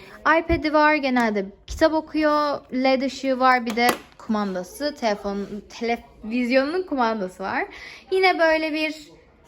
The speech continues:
metal süs var. Sonra burada dolabı var ama dolabının içini göstermek istemiyorum. Demir'in dolabı böyle iki kapaklı. Şöyle göstersem daha güzel olacak. Çantası var. <clears throat> Hemen böyle çıktığımızda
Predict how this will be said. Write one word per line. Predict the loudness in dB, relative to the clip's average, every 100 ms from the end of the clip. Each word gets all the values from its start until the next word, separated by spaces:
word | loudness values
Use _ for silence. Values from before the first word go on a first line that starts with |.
| _
metal | 0 0 2 4 4 2 -8 -12 _ -20
süs | _ -6 -6 -6 -6
var. | -2 0 -2 -8 -20 _ _
Sonra | -2 2
burada | 2
dolabı | 4 2 2 0
var | 0
ama | 0 0
dolabının | 0 -2 -4 -6
içini | -4 -2
göstermek | -2 -2 -4 -4 -8
istemiyorum. | -4 -2 -2 -2 -4 -2
Demir'in | 0 0 0 2
dolabı | 2 2 0
böyle | 0 0
iki | -4 -10 -12 -8
kapaklı. | -6 -4 -6 -6 0 0 0 -4 -20 -20 -2
Şöyle | 4 4 4
göstersem | 2 2 2 6
daha | 4 4
güzel | -2 -6
olacak. | -4 0 0 0 -6
Çantası | -4 -2 -2 -8 -6 -2
var. | 0 0 -2 -10 -20 -20 -20 -20 -8
<clears throat> | -4 -2 -4 -12 -4
Hemen | 2 4 4 2 -2 -10 -18 -18 -16 -18 -20 -10
böyle | 0 2 2 0
çıktığımızda | -8 -8 -4 -2 0 4 6 6